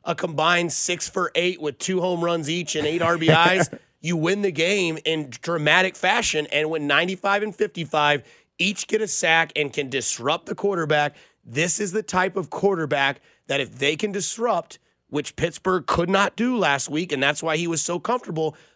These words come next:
Speaker 1: but if they can get Baker off his rocker and get him kind of, you know, a little nervous, then it's gonna make this game a little bit easier for the Chiefs to kinda control, especially at home with a little bit of a crowd and a little bit of juice to play off of.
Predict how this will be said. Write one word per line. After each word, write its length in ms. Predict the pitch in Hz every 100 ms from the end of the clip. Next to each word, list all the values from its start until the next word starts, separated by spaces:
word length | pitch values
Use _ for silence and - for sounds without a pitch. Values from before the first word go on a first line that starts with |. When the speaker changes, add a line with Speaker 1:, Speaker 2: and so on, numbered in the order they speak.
| -
Speaker 1:
but 120 | 143
if 120 | 123
they 140 | 156 180
can 120 | 226
get 180 | 220 190
Baker 340 | 202 202 202
off 160 | 190 196
his 140 | 151
rocker 460 | 180 156 160 139 - - _
and 160 | 135 127
get 160 | 165
him 160 | 175 170
kind 340 | - 160 185
of, 300 | 196 175 -
you 120 | 226 147
know, 200 | 135 123 _ _
a 100 | 147
little 280 | 143 175 190
nervous, 640 | 180 208 233 269 - - - _ _ _ _
then 220 | 123 160 202
it's 160 | 202
gonna 200 | 240 233
make 240 | 214 214 -
this 200 | 202 -
game 240 | 196 196
a 60 | 151
little 260 | 151 143
bit 160 | 156 170
easier 260 | 170 151
for 140 | 139 151
the 100 | 143
Chiefs 300 | - 165 151
to 100 | 147
kinda 240 | - 143
control, 580 | 131 120 - 165 139 120
especially 580 | 123 - - 165 - 190
at 60 | 147
home 320 | 156 147 131 - _
with 160 | - 135
a 60 | 131
little 240 | 139 160
bit 80 | 165
of 60 |
a 60 | 151
crowd 360 | - 156 147 139
and 80 |
a 40 | 131
little 200 | 143 147
bit 160 | 151
of 80 | 127
juice 320 | 104 147 131
to 100 | -
play 220 | 123 123 120
off 240 | 113 -
of. 180 | -